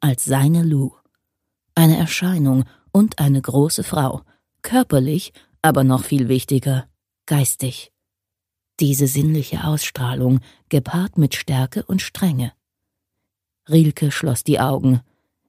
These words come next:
Er durfte nicht an sie denken, das wusste er, es würde ihn umbringen. Ach, wenn es nur so wäre. Er öffnete die Augen wieder.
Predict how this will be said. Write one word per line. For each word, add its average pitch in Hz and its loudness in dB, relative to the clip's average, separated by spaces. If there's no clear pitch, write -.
Er 139 0
durfte 175 0
nicht 151 0
an 147 0
sie 147 -4
denken, 131 0
das 143 0
wusste - -2
er, 139 -4
es 151 0
würde 160 4
ihn 156 0
umbringen. 135 0
Ach, 127 -4
wenn 143 4
es 156 -4
nur 131 2
so 127 -2
wäre. 127 -6
Er 160 0
öffnete 123 0
die 135 -2
Augen 135 0
wieder. 127 -4